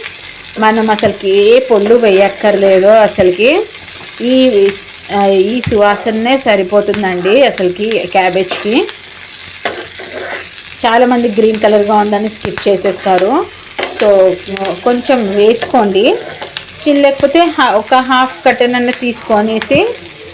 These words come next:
చిన్న చిన్న పీసెస్గా కట్ చేసి వేసుకోండి. కానీ, ఆ, రె-, రెండు రెబ్బలైనా సరే అండి, నేనైతే ఒకటే రెబ్బ వేసాను.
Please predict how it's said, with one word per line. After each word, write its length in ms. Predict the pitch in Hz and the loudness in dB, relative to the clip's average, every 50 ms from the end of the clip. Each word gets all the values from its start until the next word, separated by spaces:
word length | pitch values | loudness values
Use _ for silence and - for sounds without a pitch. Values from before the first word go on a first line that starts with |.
| - - - - | -20 -20 -18 -16
చిన్న 220 | - - - 285 | -2 0 2 2
చిన్న 240 | 285 277 - 294 269 | 2 2 0 0 -2
పీసెస్గా 460 | 269 262 262 240 - 254 233 233 262 | 0 0 -2 0 0 0 2 2 2
కట్ 320 | 254 262 247 214 214 - - | 2 2 0 -2 0 0 -2
చేసి 220 | 214 208 - 262 | -2 -2 -2 -2
వేసుకోండి. 760 | 233 202 196 202 - - 214 190 180 180 185 214 269 392 466 - - - - - - - - - - - - - | 0 0 0 -2 -2 -2 -2 0 0 0 0 2 0 0 0 -4 -6 -8 -12 -14 -14 -16 -18 -18 -18 -18 -6 -2
కానీ, 280 | 262 254 254 285 302 285 | 0 2 4 4 2 2
ఆ, 360 | 240 226 233 240 233 226 220 | 0 0 0 0 2 2 2
రె-, 340 | 214 214 208 170 202 202 208 | 4 2 2 2 2 2 2
రెండు 220 | 214 220 226 240 | 2 2 4 4
రెబ్బలైనా 580 | 240 233 214 185 196 208 208 214 208 214 220 226 | 4 4 4 2 2 2 4 4 2 2 0 -2
సరే 320 | 220 - 240 196 196 196 | -2 0 2 2 4 4
అండి, 320 | 190 190 185 180 196 214 277 | 4 2 2 0 0 0 2
నేనైతే 440 | 349 302 247 226 208 202 196 - | 2 2 2 2 2 2 2 2
ఒకటే 280 | 214 208 202 180 - 214 | 2 2 2 2 2 2
రెబ్బ 220 | 208 196 175 180 | 2 2 2 4
వేసాను. 680 | 190 180 180 180 180 180 - 185 180 180 208 285 403 466 | 4 4 6 4 2 2 0 -2 0 0 0 0 -2 -2